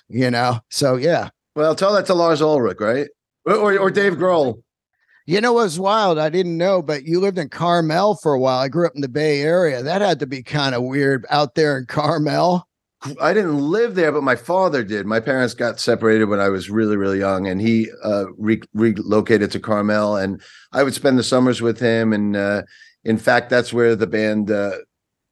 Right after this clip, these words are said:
Speaker 2: got the name Dream Theater, because there was a movie theater in Monterey,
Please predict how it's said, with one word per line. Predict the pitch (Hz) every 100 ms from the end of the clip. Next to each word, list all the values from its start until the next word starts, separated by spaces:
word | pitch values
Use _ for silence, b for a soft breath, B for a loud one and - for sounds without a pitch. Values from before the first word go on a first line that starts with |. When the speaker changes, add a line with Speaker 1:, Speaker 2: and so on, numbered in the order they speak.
| 113
Speaker 2:
got | 113 110
the |
name | 107 110 110 101
Dream | 110 180 156
Theater, | 107 95
because | 87 95 98
there | 104
was | 104 104
a |
movie | 110 120 120
theater | 117 107 104 104 104
in | 101 101
Monterey, | 101 101 101 113 101 92